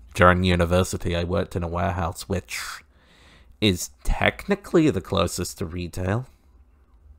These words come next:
Also, B R B gonna take dishes to the kitchen. Fair enough. Yeah, no, working in the warehouse was the closest I've done to retail.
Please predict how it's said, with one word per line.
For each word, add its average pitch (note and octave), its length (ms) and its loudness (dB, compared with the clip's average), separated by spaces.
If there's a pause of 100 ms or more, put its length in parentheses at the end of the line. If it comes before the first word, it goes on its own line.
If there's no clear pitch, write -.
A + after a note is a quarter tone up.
(280)
Also, F2+ 240 -2
B F2+ 140 -2
R E2+ 100 -4
B E2+ 180 -4
gonna F2 180 -8
take - 220 -6
dishes F2 340 -12
to - 60 -8
the F2 80 -8
kitchen. F2 380 -8 (560)
Fair E3 220 2
enough. E3+ 360 0 (1700)
Yeah, C#3+ 260 10
no, A#2+ 220 12
working A#2 340 6
in G2 120 2
the F#2 80 4
warehouse F2+ 640 4
was F#2 380 -4
the F2+ 460 -4
closest G2+ 1120 -2
I've E2+ 280 -6
done F2+ 340 -6
to E2 340 -10
retail. F2 600 -4